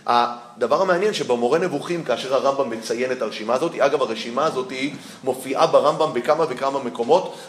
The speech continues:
במה משה רבינו נבדל משאר הנביאים. עכשיו, אה, כאשר הר-, הרמב"ם גם כותב את זה בהלכות יסודי התורה, פרק ז', הוא כותב שם מקום אחד,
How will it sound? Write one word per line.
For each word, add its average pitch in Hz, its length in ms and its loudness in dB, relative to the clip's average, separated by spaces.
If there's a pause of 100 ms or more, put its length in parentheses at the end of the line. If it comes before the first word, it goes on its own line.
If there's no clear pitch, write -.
במה 151 300 4
משה 160 280 0
רבינו 139 380 0
נבדל 131 600 2 (240)
משאר 127 360 0
הנביאים. 117 480 -2 (420)
עכשיו, 120 340 4 (200)
אה, 110 320 -2
כאשר 151 540 2
הר-, 117 320 2
הרמב"ם 120 440 2 (320)
גם 110 160 -2
כותב 117 220 -4
את 110 60 -4
זה 104 80 -4
בהלכות 107 460 -4
יסודי 107 320 -6
התורה, 104 480 -2
פרק 95 280 -10
ז', 110 40 -2 (580)
הוא 107 100 -16
כותב 127 200 -6
שם 143 260 -4
מקום 147 180 -6
אחד, 170 220 6